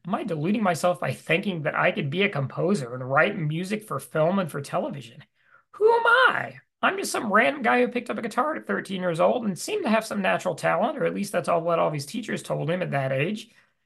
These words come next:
But also, I'm not so dumb as to realize that they were getting paid to teach me, so there's probably a little bit of bias there. And so,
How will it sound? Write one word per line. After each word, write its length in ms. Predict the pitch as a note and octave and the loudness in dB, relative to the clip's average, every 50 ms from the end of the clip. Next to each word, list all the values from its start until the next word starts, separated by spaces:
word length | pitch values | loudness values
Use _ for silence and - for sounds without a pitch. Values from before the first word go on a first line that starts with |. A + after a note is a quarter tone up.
| _ _ _ _ - | _ _ _ _ 0
But 120 | C#4 D4+ | 2 4
also, 260 | D4+ D4 C#4 - - | 4 4 2 2 0
I'm 320 | - A#3+ A#3+ A#3 G#3 G3+ - - - | 0 2 0 0 -2 -6 -8 -4 0
not 260 | G#3+ G3+ A3+ A3+ A3+ | 2 4 4 2 0
so 140 | - B3 G3+ | -2 -4 0
dumb 240 | D3+ E3+ E3+ E3+ F#3 | 2 2 2 2 2
as 80 | E3 | -2
to 80 | F3 D#3+ | -2 -2
realize 340 | E3+ F3 F3+ F3+ F3 D#3 C3+ | 2 4 4 4 4 2 -2
that 140 | F3 D3 | -6 -6
they 340 | C#3 D#3 D#3 D#3 D#3 D3+ C3+ C3+ - - - | -6 -4 -4 -4 -4 -6 -6 -10 -14 -10 -8
were 100 | D#3+ D#3 | -6 -6
getting 360 | C3 - - D3 C#3+ C#3 C3+ | -6 -4 -4 -2 -2 -2 -2
paid 480 | C3 - - G#3 B3 G#3+ F#3+ F3+ F3 - | 0 0 2 2 2 0 -2 -4 -8 -10
to 300 | - F3 E3+ E3 E3 D#3+ - - | -8 -8 -8 -8 -8 -10 -12 -8
teach 260 | - A3 D4+ E4 G#3 | -6 -6 -4 -4 -4
me, 180 | F3+ F#3+ B3 | -4 -4 -4
so 160 | A3+ - G#3 G3 | -4 -6 -6 -4
there's 200 | F3+ F3+ F3+ F3+ | -2 -2 -2 0
probably 280 | - - C4 B3+ C4 | -2 -2 0 0 0
a 40 | A3+ | -2
little 240 | A3 A3 C#4 F#4+ G#4 | -2 -2 -4 -2 -2
bit 140 | - F#3+ E3 | -2 -2 0
of 80 | C#3+ | 0
bias 340 | C3+ C3+ B2+ C3+ C3+ A#2+ - | 0 -2 0 -2 -4 -6 -6
there. 300 | - D3+ D#3+ A3 D4 D4+ - - - - - - - _ _ _ _ _ _ _ _ _ _ _ _ - | -4 -4 -2 -4 -4 -6 -10 -20 -20 -20 -20 -20 -20 _ _ _ _ _ _ _ _ _ _ _ _ 0
And 220 | B3+ B3+ C4+ B3+ | 2 2 2 2
so, 480 | G#3 - C4+ C4+ C#4+ C#4+ B3+ A3+ G#3 | 2 4 6 6 6 6 4 2 -2